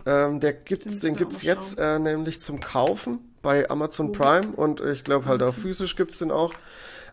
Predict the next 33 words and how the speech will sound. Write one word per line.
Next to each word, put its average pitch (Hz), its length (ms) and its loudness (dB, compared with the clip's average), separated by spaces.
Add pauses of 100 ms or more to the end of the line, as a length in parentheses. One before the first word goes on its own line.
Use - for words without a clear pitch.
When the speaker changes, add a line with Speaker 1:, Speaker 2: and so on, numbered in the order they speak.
Speaker 1:
Und, 160 540 2
ähm, 147 300 4
jetzt 147 160 -2
hab 185 60 10
ich 185 60 4
mir 185 120 6
den 160 140 8
auch 147 200 6
Speaker 2:
Muss - 80 -2
ich - 60 0
Speaker 1:
angeguckt 175 600 2
Speaker 2:
setzen. - 260 -14 (360)
Speaker 1:
und, 139 540 0
ähm, 131 520 2 (640)
also 151 180 0
über 175 100 6
die 170 40 0
Story, 202 480 2
die 175 100 0
Story 180 320 4
lässt 185 200 2
sich - 200 -2
ganz 170 280 2
schwer 175 220 2
zusammenfassen, 165 920 0
weil 151 160 4
eigentlich 208 560 2
erzählt 175 480 4
der 156 100 4
G-, - 120 -16 (120)
Film 208 560 2 (380)
die 160 80 -2
Geschichte 185 760 4